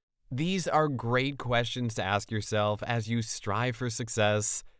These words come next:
but also set priorities, including the protection of your mental health. Thanks for tuning in to Banknotes Audio, minted by hashtag paid. We keep you in the loop with all the latest trends, news, and personalities of the e-commerce world.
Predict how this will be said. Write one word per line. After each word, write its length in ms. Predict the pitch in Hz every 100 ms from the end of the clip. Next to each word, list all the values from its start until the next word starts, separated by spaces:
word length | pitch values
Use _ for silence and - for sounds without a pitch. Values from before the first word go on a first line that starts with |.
| _ _ _
but 240 | 110 139 156
also 500 | 165 - 208 202 196
set 320 | - 135 151
priorities, 960 | 151 147 135 175 107 90 87 90 - _
including 680 | 120 113 113 113 117 117 120 -
the 120 | 110
protection 840 | 107 113 113 107 110 - 131 131 131
of 280 | 113 110
your 180 | 110 117
mental 480 | 104 92 101 117 107
health. 400 | 95 101 85 80 - _ _ _ _ _ _ _ _ _ _ _ _ _ _ -
Thanks 220 | 165 -
for 80 | 160
tuning 260 | 170 151
in 160 | 113 120
to 100 | 107
Banknotes 560 | 90 113 131 139 139 120
Audio, 520 | 98 92 90 85 85
minted 440 | 98 120 127 123 95
by 420 | 101 127 156 135
hashtag 540 | - 98 107 - 117 117
paid. 400 | 110 82 82 - - _ _ 117
We 200 | 135 165
keep 240 | 175 165
you 80 | 170
in 60 |
the 80 | 165
loop 320 | 117 139 139
with 100 | 101
all 140 | 117 131
the 60 |
latest 360 | 131 127 139 -
trends, 540 | - 107 147 127 95
news, 300 | 104 143 143
and 240 | 131 123 120
personalities 800 | - 120 127 104 110 127 131 127
of 140 | 113
the 180 | 120 123
e-commerce 640 | 110 117 117 120 127 123 -
world. 540 | 90 107 127 85 80